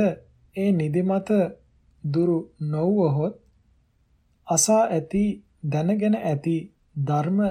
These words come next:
සිහි කරන්නට, ඒවා ගැන කල්පනා කරන්නට,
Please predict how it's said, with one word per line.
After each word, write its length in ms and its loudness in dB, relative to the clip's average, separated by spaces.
සිහි 320 0
කරන්නට, 560 2
ඒවා 380 6
ගැන 240 2
කල්පනා 560 2
කරන්නට, 560 -2